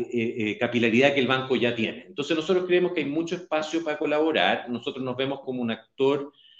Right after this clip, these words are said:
en ese sentido que va a promover, eh, eh, esa innovación más que frenarla. Eh, y, eh, y creemos entonces que esto, esto son buenas noticias, son buenas noticias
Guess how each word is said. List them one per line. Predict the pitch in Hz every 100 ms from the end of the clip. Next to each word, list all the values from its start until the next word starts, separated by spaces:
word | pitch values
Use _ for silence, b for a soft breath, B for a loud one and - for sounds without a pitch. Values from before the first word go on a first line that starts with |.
| b
en | 113
ese | 120 123
sentido | 127 117 127 135 131
que | 120
va | 117
a | 123
promover, | 113 104 87 107 131
eh, | - - _ _ -
eh, | 135 139 135 131 131
esa | 139 135
innovación | 139 139 135 135 156 147 147
más | 131 131
que | 131
frenarla. | - 135 120 80 82 107 202 - - b b b -
Eh, | 139 123 127 127
y, | 135 131 131 131 131 135
eh, | 127 127 127
y | 127
creemos | 135 151 180 175
entonces | 170 175 180 175
que | 165 160 165 170 160
esto, | 160 175 170
esto | 170 165
son | 175
buenas | 180 196
noticias, | 190 190 202 113
son | 104 123
buenas | 143 147
noticias | 139 147 143 156 147